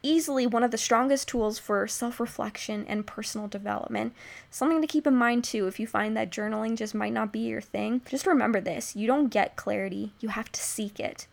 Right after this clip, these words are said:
The next thing that I recommend to help you with working out your mindset more is reading. And I don't mean articles on Facebook, I mean actual legitimate books. If you don't like reading or you struggle with it, then listen to an audiobook, or at the bare minimum, go listen to some personal development podcasts.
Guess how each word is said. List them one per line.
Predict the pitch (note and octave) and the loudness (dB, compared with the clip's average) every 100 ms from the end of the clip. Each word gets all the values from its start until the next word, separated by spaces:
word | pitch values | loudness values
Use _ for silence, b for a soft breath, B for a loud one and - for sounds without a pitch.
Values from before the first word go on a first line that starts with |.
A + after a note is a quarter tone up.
| _ - | _ -2
The | |
next | A3+ D#4 - | 4 4 2
thing | - D4+ D4 C#4+ | 0 0 0 0
that | A#3 | 2
I | A#3 | 4
recommend | A3 A#3 A#3 G#3+ G#3 A3+ _ | 2 2 0 0 -2 -4 _
to | - | -10
help | G#3+ D#4 F4 | -4 0 2
you | E4 | 2
with | A3+ A#3 | 2 0
working | G3+ G#3 G#3+ | -4 -4 -4
out | G#3 | -2
your | G#3+ | -2
mindset | G#3 G3+ A3 A3+ G#3+ | -2 0 -2 -2 -2
more | G#3+ G#3+ | -2 -4
is | - A3+ G#3 - | -4 -6 -6 -8
reading. | G3 F#3 F#3 G#3 G#3 G3 G3 A#3 B3 B3 B B B | -10 -10 -8 -6 -4 -2 -4 -2 -4 -4 B B B
And | G#3+ | 2
I | |
don't | A3+ E4 - | 4 4 4
mean | D#4+ D#4+ - | 2 2 4
articles | C4+ C#4+ C#4+ C4+ | 4 4 2 0
on | B3+ B3+ B3+ _ | 0 0 0 _
Facebook, | B3 D4 - - A3+ G#3 | 0 2 0 0 2 2
I | - C#4+ | 2 2
mean | E4 E4+ C#4 - | 4 2 0 -2
actual | D4+ E4+ - - D4 C#4+ | 0 0 -2 2 4 6
legitimate | C4+ B3 - C4 C#4 C4+ C4 G3+ - _ | 4 2 2 2 4 2 0 -6 -10 _
books. | C4+ C4 - - - - B B B | -2 -2 -6 -8 -6 -8 B B B
If | - A3+ | -8 0
you | |
don't | E4+ G#4 | 0 4
like | G4 F4+ | 2 2
reading | B3 B3 B3+ C#4+ | -2 0 2 0
or | C#4+ | 0
you | A3+ | 0
struggle | A#3 - B3 B3 C4 | -2 2 2 4 4
with | C4 | 4
it, | B3+ - | 0 0
then | D#4 F#4 F#4 | -2 0 0
listen | G4 - A4 | 0 0 0
to | - | 4
an | F4+ | 2
audiobook, | - C#4 F#4 C4 G3+ G#3 G#3 | 2 0 2 0 2 -2 -2
or | - C#4 C4+ | 0 2 2
at | C#4 - | -4 -2
the | |
bare | B3+ B3 C4+ | 0 4 4
minimum, | C#4+ D#4 E4+ A#3 | 4 4 2 2
go | G#3+ C4+ | 0 0
listen | E4+ - D#4 | 0 0 0
to | |
some | D#4 D4+ D4 | 0 -2 0
personal | - C#4 C#4+ C#4 | 0 0 0 0
development | B3+ A#3 B3 - B3+ | 0 2 0 0 -2
podcasts. | A#3+ - D#4 E4 - G1+ - - - | -2 0 0 -2 -8 -6 -6 -8 -16